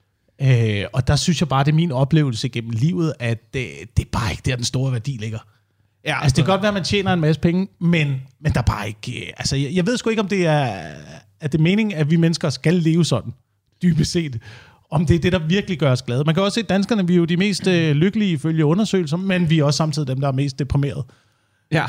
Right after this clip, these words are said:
Speaker 1: <laughs> Øh, så der er, der er bare, der, der er bare et clash i forhold til det, øh, i det samfund, vi fortæller folk, øh, at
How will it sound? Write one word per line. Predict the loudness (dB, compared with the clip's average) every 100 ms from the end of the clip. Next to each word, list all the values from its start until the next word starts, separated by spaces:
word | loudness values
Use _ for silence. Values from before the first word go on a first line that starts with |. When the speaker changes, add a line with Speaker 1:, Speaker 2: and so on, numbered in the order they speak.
| -2 2
Speaker 1:
<laughs> | 4 6 4 4
Øh, | 2
så | 2
der | 0
er, | 0 -2 -2
der | 0
er |
bare, | 0 -2 0
der, | 0
der | -2 -4 -2
er | -2
bare | 0 -2 -2
et | -4 -4 -2
clash | 0 0 -2 -4
i | -4
forhold | -2 0 0
til | -2 -4
det, | -4 -4 -8
øh, | -14 -10
i | -2
det | 2 2
samfund, | 2 -2 -4 -4 -4
vi |
fortæller | -2 -2 -2 -2
folk, | -4 -6
øh, | -8 -8 -10 -16 -12
at | -6 -4 -4 -6